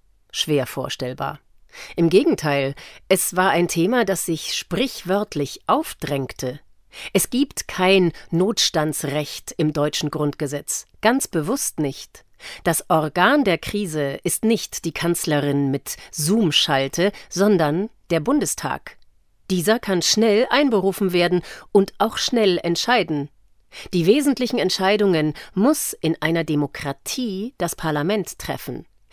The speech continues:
Und wesentlich sind alle Themen, die Grundrechte berühren. Was berührte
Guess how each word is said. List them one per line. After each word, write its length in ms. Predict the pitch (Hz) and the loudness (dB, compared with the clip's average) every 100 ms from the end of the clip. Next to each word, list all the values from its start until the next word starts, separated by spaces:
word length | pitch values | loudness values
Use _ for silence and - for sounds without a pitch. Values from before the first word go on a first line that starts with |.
| - - | -12 -2
Und 160 | 160 | 4
wesentlich 540 | 202 311 240 - 156 - | 4 4 2 0 -4 0
sind 260 | 165 147 - - | 0 0 -4 0
alle 240 | 247 190 | 2 2
Themen, 600 | - - 170 165 147 165 - - - | 0 0 2 4 4 0 -2 -10 -6
die 260 | 185 202 - | -2 -2 -2
Grundrechte 760 | - 170 170 147 143 143 - 147 | 0 2 2 2 -4 -4 -6 -4
berühren. 720 | 147 143 165 160 143 131 139 - - - - - | 0 0 2 2 2 0 -4 -10 -20 -20 -20 -12
Was 300 | - 240 277 | 0 2 2
berührte 840 | - 214 196 202 240 - 175 170 190 | 0 2 4 4 2 2 0 0 -2